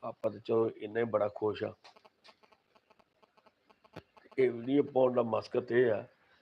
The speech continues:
ਵੀ ਜਦੋਂ ਵੀ ਤੁਸੀਂ ਜਾਂਦੇ ਆ, ਉੱਥੇ ਦਸ ਮਿੰਟ ਪਾਸੇ ਖੜ ਕੇ ਧਿਆਨ ਨਾਲ ਨਿਗਾਹ ਮਾਰਿਆ ਕਰੋ। ਇਹ ਅੰਦਰੋਂ ਬੜਾ ਸੋਹਣਾ ਬਣਿਆ ਹੈ, ਬਹੁਤ ਸੋਹਣਾ। ਇਹਦੇ ਅਗਲੇ ਪਾਸੇ ਫੇਰ ਅੱਗੇ ਬੜਾ ਸੋਹਣਾ ਬਣਿਆ, ਰੋਡ ਦੇ ਵਿਚਾਲੇ,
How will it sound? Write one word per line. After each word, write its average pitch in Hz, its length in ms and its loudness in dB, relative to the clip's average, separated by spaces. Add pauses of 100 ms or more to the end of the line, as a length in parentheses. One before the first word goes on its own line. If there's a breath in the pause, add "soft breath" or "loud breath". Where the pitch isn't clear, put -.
(160)
ਵੀ 113 80 -6
ਜਦੋਂ 117 320 -2
ਵੀ 131 100 0
ਤੁਸੀਂ 120 520 -4
ਜਾਂਦੇ 117 380 0
ਆ, 113 160 0 (600)
ਉੱਥੇ 113 180 -4
ਦਸ 107 300 4
ਮਿੰਟ 113 220 -4
ਪਾਸੇ 110 380 0
ਖੜ 135 220 2
ਕੇ - 120 -2
ਧਿਆਨ 131 560 10
ਨਾਲ 156 140 8
ਨਿਗਾਹ 113 240 4
ਮਾਰਿਆ 113 260 0
ਕਰੋ। 107 320 -2 (1080)
ਇਹ 113 220 -6 (100)
ਅੰਦਰੋਂ 131 220 2
ਬੜਾ 123 280 8
ਸੋਹਣਾ 147 400 4
ਬਣਿਆ 110 300 0
ਹੈ, 151 160 2 (440)
ਬਹੁਤ 127 200 2
ਸੋਹਣਾ। 120 320 -2 (500 soft breath)
ਇਹਦੇ 131 240 6
ਅਗਲੇ 139 200 6
ਪਾਸੇ 143 340 8
ਫੇਰ 135 300 8
ਅੱਗੇ 139 160 6
ਬੜਾ 131 240 8
ਸੋਹਣਾ 135 320 6
ਬਣਿਆ, 123 300 4
ਰੋਡ 123 300 4
ਦੇ 123 120 2
ਵਿਚਾਲੇ, 113 480 2